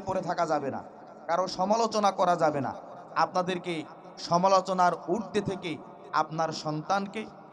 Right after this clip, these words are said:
আপনার সন্তানের এই প্রতিষ্ঠানকে আপনাদেরকেই হেফাজত করার জন্য চেষ্টা করতে হবে। সর্বশেষ আমি আপনাদেরকে উদাত্ত আহ্বান জানাবো,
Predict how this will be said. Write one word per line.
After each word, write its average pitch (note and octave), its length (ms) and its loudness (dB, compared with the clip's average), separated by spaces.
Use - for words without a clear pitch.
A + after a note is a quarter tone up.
আপনার D3+ 360 0
সন্তানের D#3+ 580 -4
এই D#3+ 220 -4
প্রতিষ্ঠানকে F#3 760 -6
আপনাদেরকেই E3 800 -2
হেফাজত D#3 460 -2
করার D3+ 300 0
জন্য C#3 220 -6
চেষ্টা D3 340 -6
করতে B2 300 -8
হবে। G#2 260 -12
সর্বশেষ F3+ 680 -2
আমি D3+ 220 0
আপনাদেরকে D3+ 460 -4
উদাত্ত D#3 300 -2
আহ্বান C#3 400 2
জানাবো, D#3+ 340 -4